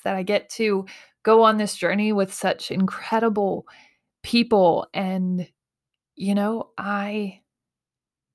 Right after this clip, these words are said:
talk about us a lot as listeners,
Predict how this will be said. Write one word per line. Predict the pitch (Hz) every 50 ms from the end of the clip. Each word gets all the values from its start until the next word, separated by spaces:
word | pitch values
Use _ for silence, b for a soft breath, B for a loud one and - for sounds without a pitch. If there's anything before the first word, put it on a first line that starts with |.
| _ _ _ _ _ _ _ _ _ _ _ _ _ _ _ _ _ _ _ _ _ _ _
talk | - - 262 - 294 -
about | 233 190 165 151 160 - - _ _ _ _ _ _ -
us | - - 160 - 196 - - - - - - _ _
a | -
lot | 170 175 165 160 156 156 - - - - - - - _ _ _ _ _
as | - 185 180 170 170 170 170 165 - - - _ _ _
listeners, | - 196 202 196 196 190 185 180 175 170 175 170 165 -